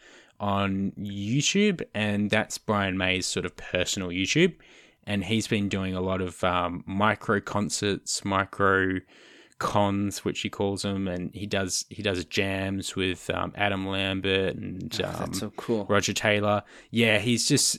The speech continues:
Speaker 1: he's giving updates on how everyone's going in his life, and he's, um, wishing everyone, um, obviously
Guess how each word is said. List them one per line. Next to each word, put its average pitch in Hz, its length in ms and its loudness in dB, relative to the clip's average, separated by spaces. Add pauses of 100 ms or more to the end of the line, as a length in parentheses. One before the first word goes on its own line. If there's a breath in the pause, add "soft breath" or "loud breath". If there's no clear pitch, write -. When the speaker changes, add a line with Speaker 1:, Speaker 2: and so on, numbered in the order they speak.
Speaker 1:
he's 113 260 -2
giving 123 300 6
updates 104 680 2
on 98 120 -2
how 98 220 -2
everyone's 92 440 0
going 101 560 0
in 87 80 -4
his 101 240 -4
life, 98 600 0
and 90 280 -8 (320 loud breath)
he's, 90 420 -2
um, 87 260 -2
wishing 101 320 0
everyone, 92 680 -2
um, 92 560 -2
obviously 90 600 -4